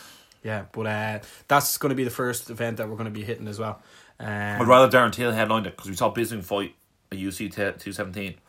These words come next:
Speaker 1: Yeah, and, uh, <coughs> yeah, but that's
Speaker 2: That should be an exciting one, 'cause, like, I'd say they're gonna put three or four good fights on that one, 'cause, like, realistically, with the way, like, the European market's going, we're gonna see, like,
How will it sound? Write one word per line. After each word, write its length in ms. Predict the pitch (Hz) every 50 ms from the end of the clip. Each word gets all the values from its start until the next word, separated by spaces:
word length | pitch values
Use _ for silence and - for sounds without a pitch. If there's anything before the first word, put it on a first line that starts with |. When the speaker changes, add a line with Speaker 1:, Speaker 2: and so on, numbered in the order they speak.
| -
Speaker 1:
Yeah, 160 | 107 101 98 - - _ _ _ _ _ -
and, 420 | - 110 107 101 101 101 101 101 101
uh, 300 | 98 98 101 101 101 98 -
<coughs> 260 | - 165 165 131 98 90 82 - - - - - - - - - _ _ _ _ _ _ _ _ _ _ _ _ _ -
yeah, 200 | 120 143 135 110
but 120 | - 110 95 - _ -
that's 340 | - 120 117 - - - - - - _ _
Speaker 2:
That 140 | - 123 123
should 120 | - 147
be 60 | 135 135
an 40 | 123
exciting 360 | - - 131 127 110 101 104
one, 120 | 104 95 87
'cause, 180 | - 110 -
like, 140 | 110 98 92
I'd 120 | 98 101 -
say 340 | 135 120 120 120 113 - - - - - - -
they're 100 | - 110
gonna 120 | 101 107 104
put 220 | - - 110 - - _ _
three 160 | - - 110 101
or 80 | 98
four 260 | 98 - 110 107 107
good 140 | 104 107 98 -
fights 280 | 104 101 98 92 -
on 240 | 101 90 - 98 95
that 120 | 98 87 -
one, 120 | 95 87
'cause, 220 | 87 - 98 90 98
like, 140 | 92 87 - -
realistically, 560 | - 107 117 110 104 98 - 104 101 90 87 _ _ _ - - - _ _ _ _ _ _ _ _ _ _ -
with 180 | 101 98 90 -
the 340 | 104 101 98 95 95 92 90
way, 280 | 87 104 104 104 101
like, 240 | 95 92 98 90 90
the 60 | -
European 360 | 101 104 98 95 95 104 98 98
market's 300 | 95 98 101 92 - -
going, 220 | 101 98 95 90
we're 80 | 92 92
gonna 140 | 101 101
see, 200 | 98 - 101 92
like, 180 | 80 85 85 -